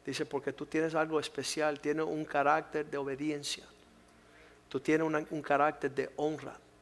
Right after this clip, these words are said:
más que lo que llevan en la compañía veinte, treinta años. Hay algo peculiar. ¿Y sabe lo que es? Tiene el carácter de Cristo forjado. Tiene una excelencia."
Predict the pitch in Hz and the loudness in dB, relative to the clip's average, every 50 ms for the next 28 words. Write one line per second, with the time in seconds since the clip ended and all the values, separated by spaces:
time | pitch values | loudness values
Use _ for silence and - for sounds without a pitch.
0 | - - - - - - _ - - 139 160 170 180 - - 180 160 151 147 - | -20 -20 -20 -20 -20 -20 _ -10 2 6 6 6 6 4 2 2 0 0 0 -2
1 | 147 139 143 156 160 165 156 156 147 139 139 139 - 143 139 143 139 143 147 156 | -4 -2 0 2 2 2 2 2 2 0 0 0 0 -2 -2 -2 -2 -2 -2 -4
2 | 151 147 151 - - 151 147 151 156 151 - 135 - 151 147 151 147 - 156 147 | -4 -6 -8 -10 -2 0 0 0 0 -2 -6 -6 0 0 0 0 2 0 0 0
3 | 147 147 143 135 127 - - - - - _ - - - - - - - - 139 | 0 -2 -6 -10 -12 -14 -16 -18 -20 -20 _ -20 -20 -20 -20 -20 -20 0 4 6
4 | 143 151 156 156 165 170 160 160 156 160 - 156 147 - - 147 139 143 147 156 | 6 8 8 8 8 6 6 2 2 2 2 0 0 2 0 -2 0 2 2 4
5 | 156 151 143 143 - - - - - - _ - - - - - - - - - | 4 4 2 0 -4 -10 -14 -20 -20 -20 _ -20 -20 -20 -20 -20 -20 -20 -20 -20
6 | - - - 131 127 - 147 151 160 165 160 156 - 151 156 160 170 175 170 - | -20 -6 -4 -2 2 4 6 6 6 6 4 4 6 8 8 8 8 6 4 -2
7 | - - - - - - - - - - - _ _ - 147 143 156 147 143 - | -6 -10 -12 -18 -20 -20 -20 -20 -20 -20 -20 _ _ 0 2 2 2 0 0 2
8 | 143 147 147 143 147 151 143 135 139 127 - - - 151 165 151 - - 139 - | 2 2 2 2 2 -2 0 0 -2 -4 -4 -8 -4 -4 -2 -2 -2 -2 -4 -4
9 | - - 139 123 123 127 131 127 131 139 - - - - - - - - - - | -4 -4 -6 -4 -6 -6 -8 -8 -10 -14 -18 -20 -20 -20 -20 -20 -20 -20 -20 -20
10 | - - - - - - - - - - _ _ _ - - _ - _ _ _ | -20 -20 -20 -20 -20 -20 -20 -20 -20 -20 _ _ _ -20 -20 _ -20 _ _ _
11 | - - - - 143 147 165 165 160 156 147 - - - 165 147 147 151 165 175 | -20 -8 2 4 4 4 4 4 2 2 2 2 2 2 2 2 4 4 4 4
12 | 185 180 170 - - - 135 127 | 4 2 0 -2 -6 -6 -10 -12